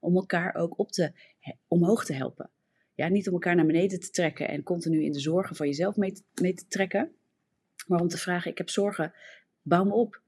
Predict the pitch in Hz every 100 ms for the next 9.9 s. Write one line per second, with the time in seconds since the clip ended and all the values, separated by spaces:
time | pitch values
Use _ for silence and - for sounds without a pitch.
0 | _ _ - 214 220 190 160 120 - -
1 | _ _ _ - 175 175 180 202 226 214
2 | 190 190 185 226 214 147 - _ _ _
3 | 165 165 - - 160 196 190 175 202 202
4 | - 185 185 208 190 214 202 214 180 160
5 | 254 - _ _ 160 170 190 190 175 185
6 | 196 185 180 202 202 156 220 - _ -
7 | 156 190 165 - 190 190 175 135 165 175
8 | 180 185 180 175 175 202 190 202 180 156
9 | 165 185 180 170 - 208 214 -